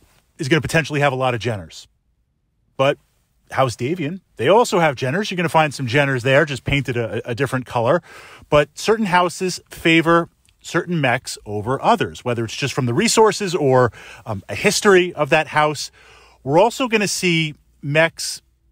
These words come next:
depending on what type of lance it is. A, a recon lance of being four lighter mechs, but there could be a medium in there. There could be a heavy mech in there. We see assault lances,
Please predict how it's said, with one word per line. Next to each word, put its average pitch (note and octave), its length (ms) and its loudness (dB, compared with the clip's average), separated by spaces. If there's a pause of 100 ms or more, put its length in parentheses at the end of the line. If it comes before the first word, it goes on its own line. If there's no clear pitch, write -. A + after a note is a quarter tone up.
(640)
depending E3 540 -4
on C#3 280 0
what D3 220 -4
type - 300 -4
of C#3 120 -6
lance A2+ 400 -6
it G2 80 -6
is. D2+ 320 -16
A, A2 140 -14
a A2 80 -8
recon C#3 460 0
lance C#3 340 0
of A#2 100 -4
being A2 240 -2
four A2+ 520 -4 (160)
lighter C3 360 0
mechs, D3 300 2
but - 160 -8
there E3+ 80 -6
could G#3 160 -6
be F#3 100 -2
a D3+ 60 0
medium G#2 420 -2
in F#2+ 120 -8
there. F3+ 200 0 (380)
There B2 160 -4
could F3 300 0
be C3 240 0
a G#2+ 80 -10
heavy A2+ 280 -2
mech G#2 240 -6
in G2 120 -6
there. C#3+ 260 2 (400)
We D3 80 -2
see F#3+ 180 0
assault G#3 380 4
lances, C3 640 -8